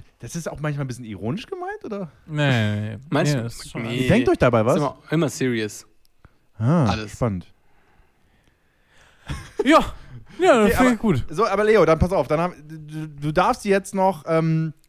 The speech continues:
Speaker 1: eine Hausaufgabe wünschen, die wir in den nächsten fünfzig Folgen abhandeln müssen. Habe ich mir so gerade ausgedacht, so ein, so ein Ding von
Speaker 3: Boah,
Speaker 1: mir.
Speaker 3: ey, das hättest du mir vorher sagen sollen, hätte ich irgendwas richtig Ekliges für dich genommen, Hauke. Fuck. Jetzt hast du mir
Speaker 1: Aber du hast doch auch Releases auf Spotify, oder nicht?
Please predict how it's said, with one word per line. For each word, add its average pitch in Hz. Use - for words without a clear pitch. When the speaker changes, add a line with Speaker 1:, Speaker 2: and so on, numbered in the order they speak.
Speaker 1:
eine 190
Hausaufgabe 208
wünschen, 196
die 175
wir 196
in 190
den 180
nächsten 190
fünfzig 202
Folgen 175
abhandeln 151
müssen. 131
Habe 110
ich 113
mir 117
so 98
gerade 104
ausgedacht, 98
so 95
ein, 101
so 104
ein 92
Ding 92
von -
Speaker 3:
Boah, 120
Speaker 1:
mir. 117
Speaker 3:
ey, 120
das 123
hättest 131
du 131
mir 120
vorher 127
sagen 117
sollen, 117
hätte 117
ich -
irgendwas 123
richtig 123
Ekliges 120
für -
dich 113
genommen, 117
Hauke. 117
Fuck. -
Jetzt 123
hast 131
du 127
mir 120
Speaker 1:
Aber 139
du 185
hast 220
doch 220
auch 214
Releases 214
auf 190
Spotify, 220
oder 110
nicht? 202